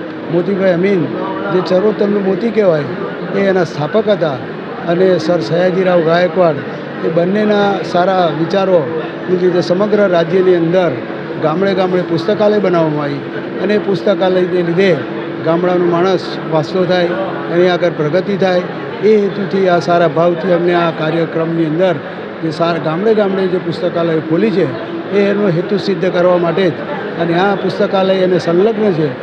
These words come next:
સહકારી સહાયક મંડળની અંદર. લોકો આવે, વાંચે અને એનો લાભ લે. અને જે એક અમારી જે આ સંસ્થા છે, સંસ્થાની અંદર તમે કોઈ પણ પુસ્તક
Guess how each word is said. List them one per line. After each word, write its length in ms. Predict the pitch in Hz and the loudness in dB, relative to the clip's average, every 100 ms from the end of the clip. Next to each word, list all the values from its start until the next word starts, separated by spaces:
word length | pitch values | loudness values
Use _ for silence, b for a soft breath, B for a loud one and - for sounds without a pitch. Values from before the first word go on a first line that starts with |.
| - - | -10 -10
સહકારી 560 | - 170 170 190 190 151 | -2 0 2 2 0 2
સહાયક 280 | 160 180 170 | 2 2 0
મંડળની 420 | 170 175 180 175 165 | -2 2 4 4 2
અંદર. 260 | 165 185 156 - - - - 160 | 2 2 0 -4 -8 -8 -6 0
લોકો 260 | 180 185 214 220 214 208 - - - - | 0 2 4 4 4 0 -4 -8 -10 -4
આવે, 280 | 165 185 208 208 175 | -2 2 2 2 2
વાંચે 340 | 175 165 202 202 202 - - - - - | 2 2 2 2 0 -4 -6 -6 -6 -2
અને 140 | 202 220 | -2 0
એનો 160 | 220 | 2
લાભ 240 | 214 214 220 | 2 2 2
લે. 120 | 180 120 - - - 165 | 0 0 -6 -10 -10 -2
અને 160 | 185 185 | 0 2
જે 80 | 214 208 | 4 2
એક 160 | 196 | 2
અમારી 340 | 208 190 190 190 | 0 2 0 2
જે 60 | 196 | 0
આ 120 | 170 | 2
સંસ્થા 380 | 160 147 - 208 | -2 -2 0 0
છે, 80 | 208 | 0
સંસ્થાની 540 | - 180 156 185 185 180 | -2 -2 0 0 2 2
અંદર 220 | 170 175 | 2 0
તમે 220 | 160 165 | 0 -2
કોઈ 180 | 170 180 | -2 -2
પણ 140 | 233 202 | 0 -2
પુસ્તક 300 | 196 - 185 | -2 -2 -4